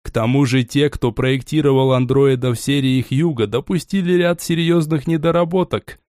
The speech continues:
Например, вводя в схему управления сервомеханизмом многочисленные искусственные нейросети, никто почему-то не предположил, что машина, близкая по своим потенциальным возможностям к человеку,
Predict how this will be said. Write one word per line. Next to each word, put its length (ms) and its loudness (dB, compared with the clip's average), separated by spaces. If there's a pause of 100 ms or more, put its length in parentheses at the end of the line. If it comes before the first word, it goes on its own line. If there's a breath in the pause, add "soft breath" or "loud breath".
(120)
Например, 800 0 (140)
вводя 480 2
в 60 -2
схему 340 0
управления 680 2
сервомеханизмом 1080 0
многочисленные 1120 -2
искусственные 680 -2
нейросети, 920 -2 (380)
никто 460 0
почему-то 560 2
не 140 4
предположил, 840 0 (300)
что 280 -2
машина, 680 0
близкая 600 0
по 120 2
своим 400 0
потенциальным 720 0
возможностям 720 0
к 60 -10
человеку, 680 0